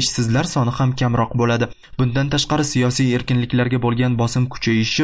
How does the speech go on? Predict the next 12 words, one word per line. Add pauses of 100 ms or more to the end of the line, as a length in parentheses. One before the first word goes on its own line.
va
umidsizlik
tufayli
Rossiyani
tark
etayotgan
mehnatga
layoqatli
odamlar
soni
oshib
bormoqda.